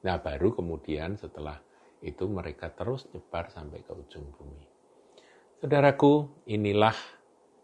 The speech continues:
eh, makna dari sesuatu yang tidak kita harapkan, tidak kita sukai. Terkadang Tuhan izinkan terjadi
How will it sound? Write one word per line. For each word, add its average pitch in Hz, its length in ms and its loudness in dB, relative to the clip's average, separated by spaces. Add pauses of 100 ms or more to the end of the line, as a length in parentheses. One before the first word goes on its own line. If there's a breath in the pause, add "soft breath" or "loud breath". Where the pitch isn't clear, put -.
(160)
eh, 90 200 -4
makna 104 720 -4 (480)
dari 90 560 -2 (320)
sesuatu 107 640 -4
yang 92 240 -4 (640)
tidak 104 440 -4
kita 95 280 -10 (240)
harapkan, 90 560 -2
tidak - 400 -12
kita 82 240 -14
sukai. 80 720 -8 (480 soft breath)
Terkadang 113 640 -2
Tuhan 90 320 -2
izinkan 147 640 0
terjadi 73 560 -12